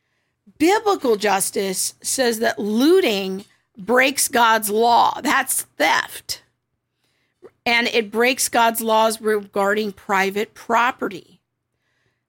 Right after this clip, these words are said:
Biblical justice says abortion violates God's law against murder. Biblical justice says God defines marriage as being between one man and one woman.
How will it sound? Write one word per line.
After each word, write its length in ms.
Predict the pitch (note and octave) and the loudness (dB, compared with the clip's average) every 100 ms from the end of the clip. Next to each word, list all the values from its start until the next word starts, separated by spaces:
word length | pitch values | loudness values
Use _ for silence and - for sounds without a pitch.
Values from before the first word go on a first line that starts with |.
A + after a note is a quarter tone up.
| _ _ _ | _ _ _
Biblical 500 | C#4 E4 F#4+ F#4 C#4 | 2 2 2 2 2
justice 480 | G#3 G#3+ G3+ - G#3 | 2 0 0 -2 -2
says 300 | - G#3 F#3 - | -2 -4 -4 -8
abortion 800 | G3+ - B3+ C#4+ D#4+ - C#4 A3 | -8 -6 -2 0 0 -2 -2 -4
violates 720 | G3 G3+ A3 A3+ G#3+ G#3+ - | -2 0 0 0 -2 -2 -4
God's 380 | - G3 G3 G3 | -2 -2 -4 -6
law 460 | G3 G#3+ G3+ F3 - | -2 2 2 0 -4
against 500 | G3 F#3 F#3+ - F#3 | -6 -6 -6 -8 -6
murder. 500 | F#3+ A3+ G#3+ - - _ _ _ _ _ _ _ _ _ _ G#3 | -4 -2 -2 -6 -16 _ _ _ _ _ _ _ _ _ _ -8
Biblical 560 | F#3 F4 G4+ F#4 C#4 A3+ | 0 2 4 2 2 2
justice 500 | A#3 A3 - A3+ G3+ | 2 0 0 -2 -2
says 440 | A3+ G#3 G3 F#3+ _ _ - F#3 | -2 -2 -2 -6 _ _ -16 -2
God 340 | A#3 C4+ D#4 | 2 2 2
defines 540 | C#4 C4+ C4 A#3+ A#3 G3+ | 0 0 0 0 -2 -2
marriage 800 | G#3+ B3 C4+ A3+ F#3+ F#3+ - - | 0 2 2 2 0 -2 -6 -6
as 200 | A3+ G#3 | -4 -4
being 300 | G3 G#3+ G3+ | -4 -6 -4
between 560 | G3 F#3+ A3 G#3 G3+ F#3+ _ _ _ | -8 -8 -6 -6 -8 -12 _ _ _
one 380 | - G3+ A3 A#3+ | -4 0 2 2
man 580 | A#3+ G#3+ F#3+ F3+ F#3 F#3+ _ - | 0 0 0 -4 -8 -14 _ -12
and 220 | G3+ G3 | -8 -6
one 320 | G3 G3 F#3+ | -6 -6 -6
woman. 460 | F#3 F#3 E3+ E3+ | -6 -6 -8 -18